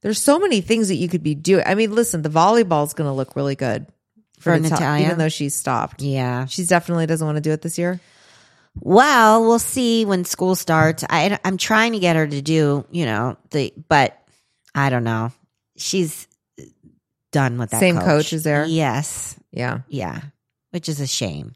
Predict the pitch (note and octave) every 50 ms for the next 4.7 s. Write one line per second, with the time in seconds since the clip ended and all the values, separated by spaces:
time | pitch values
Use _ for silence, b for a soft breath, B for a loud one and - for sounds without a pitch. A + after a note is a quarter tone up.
0 | _ - - D3 C3 A2 A2 B2 B2+ _ _ _ _ _ _ _ - - F3 E3+
1 | D3+ C3 - _ _ _ _ _ _ _ _ _ _ - B B B B B B
2 | B B B B B G#3+ - - F4+ F4 D4+ - C4 B3+ - D4 D4 C#4+ - C#4
3 | B3 A3+ G#3 E3+ F#3+ F#3 - - _ _ _ _ _ _ _ - G3+ G3+ F3+ F3
4 | F3 E3+ F3+ F3+ F#3+ F#3+ F#3+ F#3+ F#3+ G3 G3 G3 G3